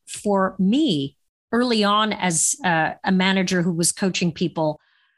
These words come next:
I had to keep reminding myself to stop talking and listen more.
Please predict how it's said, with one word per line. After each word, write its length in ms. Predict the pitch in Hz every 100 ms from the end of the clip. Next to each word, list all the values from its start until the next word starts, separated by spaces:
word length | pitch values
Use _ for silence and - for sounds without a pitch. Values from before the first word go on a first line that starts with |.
| _ _ _ -
I 180 | 208 202
had 280 | 202 233
to 80 | -
keep 400 | 202 - 240 -
reminding 560 | 190 180 185 190 180 175
myself 480 | 156 147 170 151 -
to 80 |
stop 420 | 165 - 170 180 -
talking 520 | - 165 - 123 135 - -
and 200 | 185 170
listen 400 | 165 190 - 190
more. 400 | 180 175 170 156